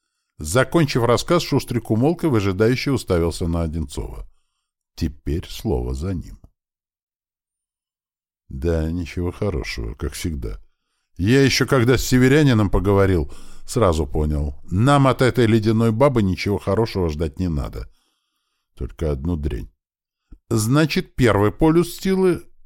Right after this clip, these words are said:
что бы это ни было, запущен". Вероятно, так.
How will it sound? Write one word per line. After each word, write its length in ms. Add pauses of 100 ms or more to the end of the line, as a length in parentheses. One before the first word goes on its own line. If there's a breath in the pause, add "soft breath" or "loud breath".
что 260
бы 140
это 200
ни 140
было, 360
запущен". 880 (2000)
Вероятно, 600
так. 360